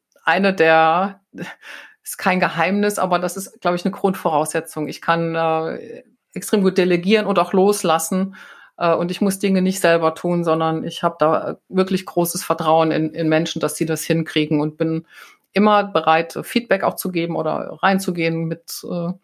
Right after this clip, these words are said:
quasi meinen Gedanken dazu. Aber das ist so, glaub ich, eine meiner, eine meiner Stärken, die an der Stelle halt hilft. Und, ähm,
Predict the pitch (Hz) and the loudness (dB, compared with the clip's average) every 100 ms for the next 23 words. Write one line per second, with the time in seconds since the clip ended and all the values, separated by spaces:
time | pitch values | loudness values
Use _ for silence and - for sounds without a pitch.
0 | _ _ _ - 165 175 165 170 190 190 | _ _ _ -4 0 2 2 2 0 0
1 | 160 165 165 156 - 156 165 175 180 185 | 0 0 0 0 -2 -8 -2 -2 0 -2
2 | - - - - - 180 175 - 170 170 | -4 -6 -10 -12 -6 -4 -4 -2 -2 0
3 | - 160 156 143 151 147 160 - _ - | -2 0 0 0 2 0 -2 -10 _ -20
4 | - - 127 - 196 185 160 156 - 143 | -14 -4 -2 0 2 2 2 0 0 2
5 | 147 160 160 156 160 147 151 147 - 147 | 2 2 -4 -4 -4 -4 -2 -4 -4 -4
6 | 151 151 - 156 147 - 151 143 139 - | -4 -6 -4 -2 0 2 2 2 -4 -4
7 | 156 156 160 156 151 156 160 | -4 -2 0 2 2 0 -2